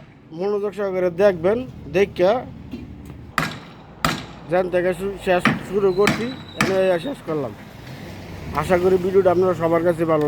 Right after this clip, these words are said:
লাগবে। ভালো লাগলেও আপনারা অবশ্যই লাইক করবেন, কমেন্ট করবেন, শেয়ার করবেন। এত করে আপনারই বালা, আমা-, আমার কোনো সমস্যা নেই। আপনারা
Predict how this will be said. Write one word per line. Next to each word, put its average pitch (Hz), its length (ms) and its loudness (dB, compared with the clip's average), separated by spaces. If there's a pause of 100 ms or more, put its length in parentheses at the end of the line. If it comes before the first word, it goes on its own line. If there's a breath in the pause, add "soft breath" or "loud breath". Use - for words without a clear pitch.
লাগবে। 113 220 -4 (1500)
ভালো 185 240 6
লাগলেও 226 320 4
আপনারা 220 300 6 (1000)
অবশ্যই 196 460 4 (680)
লাইক 180 160 4 (140)
করবেন, 202 280 4 (100)
কমেন্ট 196 340 4
করবেন, 202 280 2 (380)
শেয়ার 170 220 4 (100)
করবেন। 190 300 2 (1800)
এত 143 160 -8 (100)
করে 185 200 6
আপনারই 180 400 4
বালা, 120 180 -2 (480)
আমা-, 160 320 2
আমার 156 180 0 (280)
কোনো 175 220 0
সমস্যা 156 360 0
নেই। 98 100 -14 (1600)
আপনারা 170 260 4